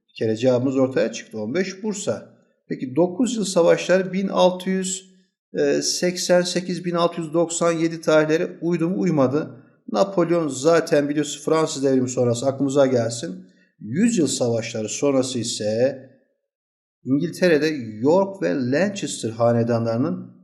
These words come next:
yaptığı mücadelede çifte güç savaşları aklımıza getirsin.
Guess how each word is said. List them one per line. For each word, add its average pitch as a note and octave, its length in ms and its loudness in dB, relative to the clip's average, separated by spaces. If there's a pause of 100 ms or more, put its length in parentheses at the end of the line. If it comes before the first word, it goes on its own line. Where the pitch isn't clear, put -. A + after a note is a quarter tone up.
(120)
yaptığı C#3+ 440 4
mücadelede A#2 600 -2
çifte F#3 300 -4
güç E3 180 -2
savaşları A#2 500 0
aklımıza A2 360 -4
getirsin. G#2 520 -6